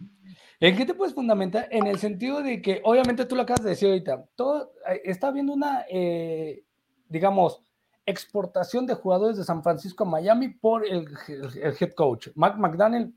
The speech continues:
a lo mejor está gustando, pu-, puede llamar la atención. ¿A qué te puede decir? Esto da dos, dos cosas. Creo que McDaniel va a apostar por Tua. Creo que Tua tiene que ser el quarterback titular.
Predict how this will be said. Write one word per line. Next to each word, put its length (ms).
a 100
lo 60
mejor 200
está 140
gustando, 580
pu-, 200
puede 160
llamar 200
la 80
atención. 420
¿A 140
qué 100
te 100
puede 260
decir? 440
Esto 460
da 180
dos, 360
dos 240
cosas. 540
Creo 240
que 80
McDaniel 600
va 60
a 40
apostar 380
por 240
Tua. 420
Creo 120
que 120
Tua 200
tiene 220
que 80
ser 160
el 80
quarterback 320
titular. 460